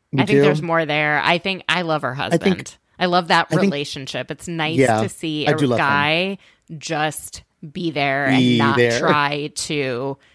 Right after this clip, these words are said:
Speaker 2: make this about him. It's like, "Oh, this is your thing. I'm here to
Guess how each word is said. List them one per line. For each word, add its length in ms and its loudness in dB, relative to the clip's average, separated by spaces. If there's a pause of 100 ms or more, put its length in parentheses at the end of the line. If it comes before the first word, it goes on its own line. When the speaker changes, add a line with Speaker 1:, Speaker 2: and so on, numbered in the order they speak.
(140)
Speaker 2:
make 380 -2
this 240 -6
about 240 0
him. 280 -6
It's 100 -10
like, 140 -4
"Oh, 100 0
this 220 -4
is 140 -8
your 240 0
thing. 420 -10 (220)
I'm 100 0
here 160 2
to 100 0